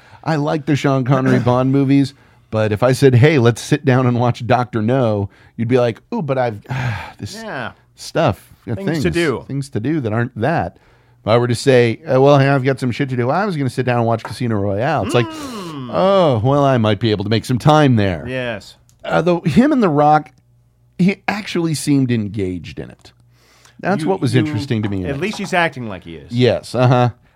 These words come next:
Speaker 2: Well,
Speaker 1: Uh-huh.
Speaker 2: he's executive pro-, he's one of the executive
Speaker 1: Yeah.
Speaker 2: producers of this film.
Speaker 1: Right.
Speaker 2: So,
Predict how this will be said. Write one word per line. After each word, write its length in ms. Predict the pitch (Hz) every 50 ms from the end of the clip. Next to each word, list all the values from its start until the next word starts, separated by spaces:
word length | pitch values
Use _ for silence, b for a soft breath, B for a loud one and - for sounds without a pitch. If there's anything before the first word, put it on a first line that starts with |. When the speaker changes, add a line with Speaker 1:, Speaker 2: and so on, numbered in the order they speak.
| _ -
Speaker 2:
Well, 200 | 165 202 185 -
Speaker 1:
Uh-huh. 100 | 123 120 -
Speaker 2:
he's 240 | 165 185 190 165 175
executive 480 | 170 139 120 175 202 196 185 175 156
pro-, 100 | 139 147
he's 220 | 135 135 135 110 113
one 180 | 139 175 170
of 60 | 123
the 120 | 85 80 73
executive 440 | 87 95 104 127 139 139 139 135 131
Speaker 1:
Yeah. 140 | 123 98
Speaker 2:
producers 280 | 82 78 78 - 113 101
of 140 | 113 98 87
this 120 | 90 -
film. 220 | - 98 87 76 71
Speaker 1:
Right. 500 | 151 143 135 127 107 95 92 101 - -
Speaker 2:
So, 360 | - 127 120 113 113 107